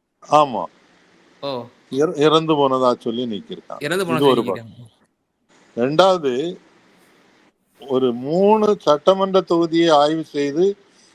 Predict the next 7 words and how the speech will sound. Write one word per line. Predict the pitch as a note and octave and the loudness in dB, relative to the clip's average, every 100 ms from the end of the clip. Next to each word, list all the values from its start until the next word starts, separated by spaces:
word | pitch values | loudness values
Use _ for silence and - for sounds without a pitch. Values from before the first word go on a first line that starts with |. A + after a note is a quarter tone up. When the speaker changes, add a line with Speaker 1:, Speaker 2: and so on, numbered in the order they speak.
| _ _ | _ _
Speaker 1:
ரிப்போர்ட்டர்ஸ் | C#3+ D3 F#3+ F#3+ F#3 F3 E3+ | -8 0 2 2 0 0 -2
கலெக்டிவ் | D#3+ D3+ E3 D3+ | -2 -2 -6 -6
கொடுத்திருக்கிற | D3 C#3+ D3+ C#3 C3+ | -8 -8 -6 -4 -4
ரிப்போர்ட்ல | B2+ A#2+ - C3+ A2+ G2+ G#2+ A#2 - _ _ _ _ B2+ | -4 -8 -6 -6 -4 -4 -4 -4 -10 _ _ _ _ -4
எண்பதனாயிரத்துக்கு | D3 F3+ G3 A3 A3+ G#3+ G#3 F#3+ F3+ E3 D#3+ | 0 0 2 2 4 4 2 0 -4 -6 -4
மேல் | D#3+ G#3 | -2 -2
தவறுகள் | F3 D3 D#3+ D#3+ D3 | 0 2 2 0 -4